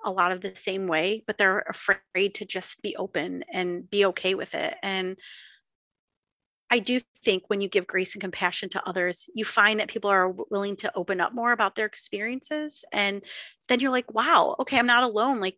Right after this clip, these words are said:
this is happening to, over here. This is happening over here." And, um, you know, I'll just, w-, I'll just be a little bit open, not to get off topic, but my daughter Lily does have, you know, she's, has a lot of struggles with mental health.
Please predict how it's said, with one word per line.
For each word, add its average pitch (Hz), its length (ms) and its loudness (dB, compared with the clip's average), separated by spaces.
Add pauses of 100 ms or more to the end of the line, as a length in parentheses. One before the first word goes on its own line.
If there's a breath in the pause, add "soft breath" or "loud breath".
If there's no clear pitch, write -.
this 185 220 -6
is - 100 -6
happening 254 580 2
to, - 260 0 (460)
over 233 200 4
here. 262 320 4
This 202 160 -6
is 226 80 -6
happening 226 340 0
over 220 140 -4
here." 247 420 2 (600 loud breath)
And, 214 420 2
um, 196 560 -2 (1040)
you 262 120 6
know, 247 120 8
I'll 254 160 10
just, 262 260 -2 (540)
w-, - 160 -8 (300)
I'll 220 100 4
just - 260 0 (160)
be 208 160 0
a 147 60 4
little 214 160 2
bit 196 140 4
open, 190 480 0 (100)
not 196 220 2
to 214 80 -6
get 208 80 2
off 190 100 2
topic, 208 380 -2
but - 180 0
my 302 140 4
daughter 214 300 6
Lily 208 320 2
does 196 220 -4
have, 202 240 0 (500 loud breath)
you 247 80 -2
know, 190 240 0 (100)
she's, - 340 -6
has 214 240 0
a 220 40 0
lot 202 180 4
of 202 80 -6
struggles 190 800 -4
with 208 200 -2
mental 190 240 -2
health. 190 340 0